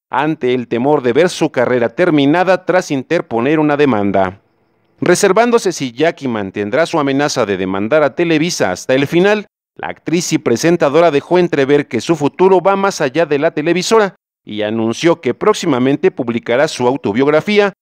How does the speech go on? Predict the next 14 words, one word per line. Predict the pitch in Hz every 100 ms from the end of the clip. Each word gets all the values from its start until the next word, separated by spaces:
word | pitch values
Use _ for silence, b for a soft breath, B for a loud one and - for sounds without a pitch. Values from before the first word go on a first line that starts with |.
| _ _
como | 208 214 214
también | 170 165 180 202
retomará | 185 - 123 117 147
sus | 156 135
actividades | 107 - 107 117 151 135
empresariales | 110 104 143 165 123 139 170 170 151
como | 156 156 151
restaurantera. | 156 - 156 151 151 - 95 90 87 92 _ _ _ _ -
A | 170
pesar | 180 180 233 196
de | 170
ese | 180 185
coraje | - 117 131 160 123
reprimido | 101 95 - 160 190 180